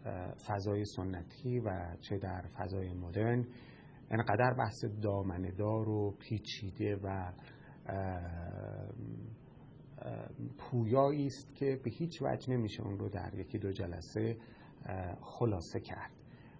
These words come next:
کاری که من می‌کنم این هست که شما رو، اه، از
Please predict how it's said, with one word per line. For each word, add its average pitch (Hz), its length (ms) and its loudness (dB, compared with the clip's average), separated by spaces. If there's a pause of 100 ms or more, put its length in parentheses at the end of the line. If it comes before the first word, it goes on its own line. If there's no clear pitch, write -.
کاری 107 220 4
که 101 220 2
من 92 220 2
می‌کنم 101 800 0 (420)
این 107 140 0
هست 98 360 -4
که 101 320 2
شما 95 360 -2
رو، 101 300 0 (500)
اه، 87 480 -4 (500)
از 92 420 -4